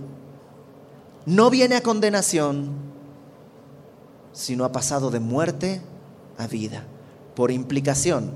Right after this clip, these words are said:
el que no oye su palabra y no cree, viene a condenación y sigue muerto en sus delitos y pecados.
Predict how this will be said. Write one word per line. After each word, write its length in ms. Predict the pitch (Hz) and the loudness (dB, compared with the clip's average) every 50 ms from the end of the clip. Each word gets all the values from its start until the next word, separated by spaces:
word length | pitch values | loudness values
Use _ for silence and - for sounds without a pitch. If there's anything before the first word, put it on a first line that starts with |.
| - - | -8 -6
el 160 | 127 127 120 | -4 -4 -4
que 140 | - 135 127 | -2 -4 -2
no 320 | 127 135 139 156 170 160 139 | 0 0 2 2 2 2 2
oye 360 | 139 151 156 160 165 165 151 | 2 4 4 4 2 0 -2
su 200 | - - 147 143 | -2 -4 -6 -4
palabra 680 | 147 151 147 147 151 143 147 143 139 139 139 143 139 139 | -2 -2 0 0 0 0 0 0 -2 -2 -2 -2 -4 -4
y 140 | 139 135 127 | -6 -4 -4
no 260 | 135 139 135 135 139 | 0 2 2 2 0
cree, 560 | 139 143 147 165 170 165 151 143 147 139 143 - - - - - - - - - - - - - - - - - - - - - - - - - 110 113 | 0 0 2 2 2 2 2 0 -2 -4 -8 -12 -12 -14 -14 -14 -16 -18 -20 -20 -20 -20 -20 -20 -20 -20 -20 -20 -20 -20 -20 -20 -20 -20 -20 -14 -8 -4
viene 440 | 135 147 175 185 185 190 185 180 | 0 2 4 4 4 4 2 2
a 160 | 175 170 175 - | 0 0 0 -2
condenación 1000 | 160 151 147 139 147 143 139 135 139 139 143 156 147 131 123 117 113 113 113 - - - - - - - - - - - - - - - - - - - | -2 -2 0 0 0 2 2 2 0 0 0 0 0 0 0 -2 -4 -6 -8 -10 -12 -16 -16 -18 -20 -20 -20 -20 -20 -20 -20 -20 -20 -20 -20 -18 -12 -10
y 100 | 127 123 | -8 -6
sigue 480 | 113 - - - 180 190 175 180 196 190 | -4 -4 -2 -2 -2 -2 0 0 0 0
muerto 480 | 190 165 156 147 135 117 120 - 127 | 0 0 2 2 2 2 0 -2 -2
en 80 | 117 113 | -4 -4
sus 240 | - 131 120 107 113 | -2 -4 -4 0 0
delitos 480 | 117 113 107 107 107 110 107 101 - | 0 0 0 -2 -4 -6 -8 -8 -8
y 60 | 107 | -8
pecados. 720 | 98 - 101 - 95 - - - - - - - - - | -8 -8 -8 -10 -10 -12 -14 -14 -16 -18 -18 -18 -20 -20